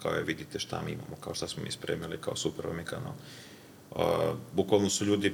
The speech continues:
ono, pozvani, li-, lično je svako pozvan da dođe da vidi.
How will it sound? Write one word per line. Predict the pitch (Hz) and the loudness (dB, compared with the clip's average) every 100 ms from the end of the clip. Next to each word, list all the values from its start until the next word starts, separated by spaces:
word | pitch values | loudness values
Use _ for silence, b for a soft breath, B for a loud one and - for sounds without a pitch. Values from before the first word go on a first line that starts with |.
| - | 4
ono, | 92 82 - | 2 4 6
pozvani, | 82 82 82 80 - - | 6 4 0 -2 -6 -6
li-, | - - - | 0 2 6
lično | 101 - 80 | 4 4 0
je | |
svako | - 82 - 80 - - - | 4 4 4 -2 -4 -8 4
pozvan | 90 82 82 | 4 4 0
da | |
dođe | 82 82 82 | 2 2 2
da | 80 | 0
vidi. | 78 78 | -2 -4